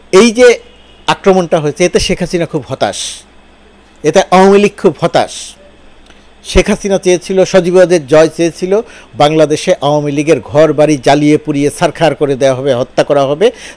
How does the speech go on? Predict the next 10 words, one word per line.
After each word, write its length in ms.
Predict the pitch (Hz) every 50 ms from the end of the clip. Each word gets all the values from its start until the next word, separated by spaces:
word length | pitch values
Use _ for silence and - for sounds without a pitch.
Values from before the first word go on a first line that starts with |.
| _ -
তখন 320 | 180 - - 185 196 185
তারা 200 | 170 185 170 175
দে-, 180 | 147 123 151 135 - -
কেউ 260 | 160 160 160 170 160
ওয়াশিংটনে 540 | 160 151 - - 160 156 - 175 160 160 139
বসে, 240 | 151 143 - 208
কেউ 140 | 190 180 156
দিল্লিতে 440 | 135 123 160 156 151 147 135 - 147
বসে 220 | 139 143 - 160
বলবে, 400 | 139 131 147 143 135 147 185 196